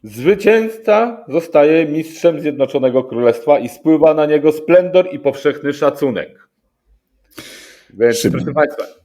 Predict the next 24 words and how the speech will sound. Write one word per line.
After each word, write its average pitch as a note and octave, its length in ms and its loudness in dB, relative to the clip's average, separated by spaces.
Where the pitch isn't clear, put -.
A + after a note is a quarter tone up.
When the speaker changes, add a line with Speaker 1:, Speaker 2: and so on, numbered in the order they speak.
Speaker 1:
żebym C#3+ 300 -4
ja G#3 160 0
nie A3+ 120 0
miał F3+ 160 2
tak D#3 160 0
daleko, A#2+ 640 0
to D3 120 4
w D3 60 0
swej E3 240 2
zbroi D#3+ 760 2
ryce-, C#3 520 0
księstwa E3+ 420 2
Luksemburg C3+ 640 -2
przybyłbym D3 960 0
konno D#3 680 -2
lub C3 240 -6
pieszo A#2 380 0
nawet, G#2+ 340 -12
aby B2 180 -4
wziąć C#3+ 300 -4
udział C3 240 2
w - 40 -10
tej C3 100 0
potyczce. - 500 -6